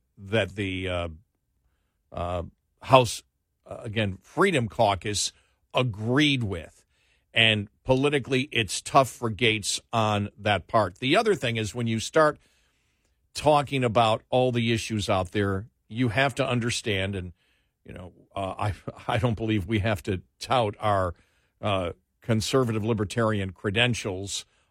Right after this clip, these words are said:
on the debt and the budget because we have criticized Republicans for years on that stance. You and I, eighteen years ago, uh, taking on,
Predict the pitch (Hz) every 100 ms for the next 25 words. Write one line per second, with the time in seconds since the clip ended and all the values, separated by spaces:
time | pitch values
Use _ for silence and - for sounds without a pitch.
0 | _ 113 107 104 90 101 90 123 113 -
1 | 110 107 101 92 98 98 113 113 95 101
2 | 104 98 87 - - 151 117 - 101 98
3 | - 95 113 101 92 98 95 - - _
4 | _ _ - 120 107 131 131 110 113 98
5 | 95 90 - - 101 98 - 127 127 117
6 | 113 104 _ _ - 123 - 123 113 107
7 | 131 123 113 101 95 92 101 _ _ -
8 | 101 95 92 - - - 123 107 113 107
9 | 104 101 92